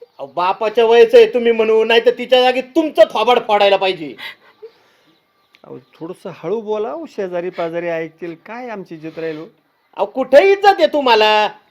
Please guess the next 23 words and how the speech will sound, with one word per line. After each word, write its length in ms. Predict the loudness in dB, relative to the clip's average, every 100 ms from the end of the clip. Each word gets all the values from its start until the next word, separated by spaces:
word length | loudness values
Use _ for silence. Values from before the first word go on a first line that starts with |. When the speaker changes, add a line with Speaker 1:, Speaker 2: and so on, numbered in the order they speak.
| -8
Speaker 1:
इज्जत 360 | 0 2 4
असती 340 | 2 -2 -4 0
तर 120 | 2
असं 220 | 2 2
आमचं 260 | 0 4 4 4 -2 _
हुंडा 240 | 0 4
बुडवला 420 | 6 6 8 6 6
नसता 280 | 4 4
तुम्ही. 360 | 2 4 -4 -6 -10 _ _ _
काय? 200 | 2 4
Speaker 2:
अहो, 760 | 2 -2 _ _ _ _ -20 -6
खरंच 260 | -4 -4
देतो 240 | -4 -10 -12
तुम्हाला, 320 | -16 -14 -12
हे 140 | -12
ना, 260 | -12 -12 -14 -18 _ -14 -4
ज्या 120 | 0
Speaker 1:
देतो 520 | 4 2 4 4 6
नाही, 480 | 4 4 4 4 2
एक 180 | 2 0
लक्षात 340 | -4 0 -2
ठेवा 340 | -2 0 2
तुम्ही. 360 | 2 -2 -6 -10